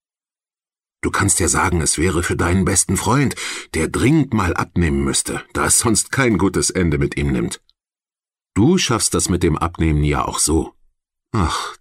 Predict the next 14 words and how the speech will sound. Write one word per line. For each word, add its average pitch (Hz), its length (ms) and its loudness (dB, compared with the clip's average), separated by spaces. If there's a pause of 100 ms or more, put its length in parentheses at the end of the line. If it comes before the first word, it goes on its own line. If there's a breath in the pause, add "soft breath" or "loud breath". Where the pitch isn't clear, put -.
dein 87 400 0
armer 82 460 0
Kumpel. - 580 -4 (560 loud breath)
Vielleicht 104 400 0
hilft 92 300 0
ihm 65 120 -2
dieser 71 240 -2
Ratgeber 67 500 -4
ja. 58 320 -4 (1800)
Dieser 131 260 2
Text - 360 -4
ist - 200 0
sehr 135 160 2
persönlich. 110 840 -2